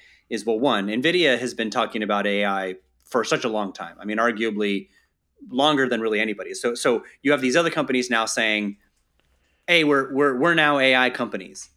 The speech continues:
right? People in semiconductors, we're now, in fact, I, I tweeted this last week. I was like,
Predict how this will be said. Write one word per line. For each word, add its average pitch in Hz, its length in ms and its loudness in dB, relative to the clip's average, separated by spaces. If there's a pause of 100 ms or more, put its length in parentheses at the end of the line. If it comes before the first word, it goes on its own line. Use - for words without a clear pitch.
right? - 300 -4
People 123 220 -4
in 113 60 -4
semiconductors, 123 400 0
we're 156 240 2
now, 135 260 2
in 127 140 -4
fact, 120 180 0
I, 117 200 -4
I 120 80 -2
tweeted 127 360 0
this 110 300 -4 (120)
last 107 200 -2
week. 170 160 -4
I 120 60 0
was 110 140 -2
like, 101 280 -2